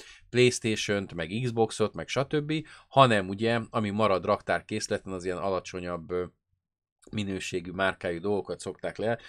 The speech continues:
amik, amik beragadnak, azokat szokták kiszórni, hiszen a Black Friday az nem jelent mást, mint hogy erre az időszakra már ugye a kereskedelmi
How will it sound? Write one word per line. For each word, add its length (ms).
amik, 280
amik 200
beragadnak, 580
azokat 340
szokták 320
kiszórni, 540
hiszen 240
a 60
Black 240
Friday 400
az 100
nem 160
jelent 280
mást, 340
mint 220
hogy 240
erre 280
az 120
időszakra 640
már 380
ugye 200
a 80
kereskedelmi 840